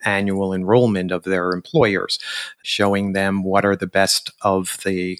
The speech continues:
the benefits for their situation, which health plan, which deductible, cash management, setting up software for tracking budgets using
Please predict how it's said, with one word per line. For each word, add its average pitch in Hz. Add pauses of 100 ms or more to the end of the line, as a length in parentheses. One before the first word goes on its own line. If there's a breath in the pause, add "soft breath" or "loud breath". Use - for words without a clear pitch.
the 95
benefits 110
for -
their 87
situation, 87 (360 loud breath)
which -
health 110
plan, 90
which 90
deductible, 92 (400 loud breath)
cash -
management, 101 (340 loud breath)
setting 107
up 101
software 101
for 92
tracking 107
budgets 90
using 95